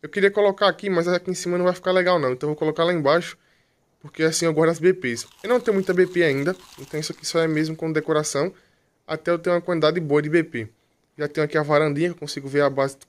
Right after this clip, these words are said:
por completo. E agora eu tenho que começar a correr atrás, né, de fazer a estufa. Não vai ser realmente uma estufa,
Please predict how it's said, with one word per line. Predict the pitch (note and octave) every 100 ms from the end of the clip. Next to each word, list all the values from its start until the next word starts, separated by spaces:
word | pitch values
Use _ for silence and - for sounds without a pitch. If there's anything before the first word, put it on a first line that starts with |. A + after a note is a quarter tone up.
| -
por | D#3
completo. | - D3+ C#3+ D3 F#3 F#3 - _ _ _ _ _ _ _ _ _ -
E |
agora | E3 D3+ D3+ E3 D#3+
eu | D3+
tenho | D3+
que | -
começar | D#3 D3+ D3+ C#3+ D3+ -
a | -
correr | C#3+ C#3+ D#3
atrás, | D#3 D3 D3 D#3
né, | E3 - - - - - _ _ _ _ _
de | -
fazer | - D3+ C#3 C#3+
a | D3
estufa. | A#2 - B2+ A2 - _ _ _ _
Não | D#3 F3
vai | G3+
ser | G3+ F3+
realmente | D#3 F3+ E3+ D#3 D#3+
uma | D#3
estufa, | - C#3 D#3